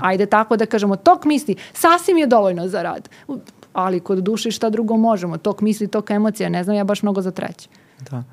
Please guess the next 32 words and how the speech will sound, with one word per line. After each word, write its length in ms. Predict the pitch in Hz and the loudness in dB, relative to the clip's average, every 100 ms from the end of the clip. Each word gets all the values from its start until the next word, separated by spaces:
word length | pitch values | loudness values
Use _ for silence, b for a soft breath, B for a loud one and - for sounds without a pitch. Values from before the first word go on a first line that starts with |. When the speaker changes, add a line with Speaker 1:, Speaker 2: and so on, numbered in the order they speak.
| B B B B | B B B B
Speaker 2:
I, 240 | 156 147 - - | -4 -4 -6 -6
em, 580 | 160 143 147 143 135 - | 0 2 2 0 -2 -4
kada 200 | - 143 | -2 -2
govorimo 400 | 143 165 220 180 | 0 0 0 0
o 160 | - 147 | 0 -2
tim 160 | 165 | -2
samim 300 | 160 165 190 | -2 0 0
počecima, 720 | 151 135 135 143 - 208 180 139 B B - | 0 0 -2 -2 0 2 2 0 B B -2
pored 320 | 185 190 139 | 2 2 2
ovih 260 | 143 165 147 | 0 0 -4
stvari, 360 | - 147 165 | 0 2 2
o-, 160 | - 135 | 0 -2
osnovnih 540 | - 139 - 139 127 | 0 0 0 0 0
elemenata 520 | 123 127 147 127 113 117 | 0 2 2 0 -2 -4
koje 300 | - 131 139 | -2 0 0
smo, 220 | 143 127 | -4 -4
znam, 360 | 139 170 165 - | -2 -2 -2 -4
za, 520 | - 127 131 135 131 - | -6 -4 0 0 0 -2
za 380 | 127 131 127 135 | -2 0 0 -2
ovo 240 | 131 135 | -2 -2
što 160 | 131 127 | -6 -8
si 140 | - | -10
pomenula, 560 | - 120 120 151 180 135 | -6 -4 -2 -2 -2 -4
dakle, 280 | 131 131 - | -6 -8 -6
otpori 580 | 123 127 - 165 214 220 B B | -4 -6 -4 -2 -2 -4 B B
su 180 | - 147 | -4 0
takođe 520 | 147 - 151 165 156 | 0 2 2 4 4
jedna 280 | 143 147 147 | 2 2 -2
stvar 260 | - 143 | 0 0
koja 200 | 139 139 | 2 2
je 200 | 143 139 | 2 2
vrlo, 480 | 127 147 170 151 139 | 2 0 2 4 2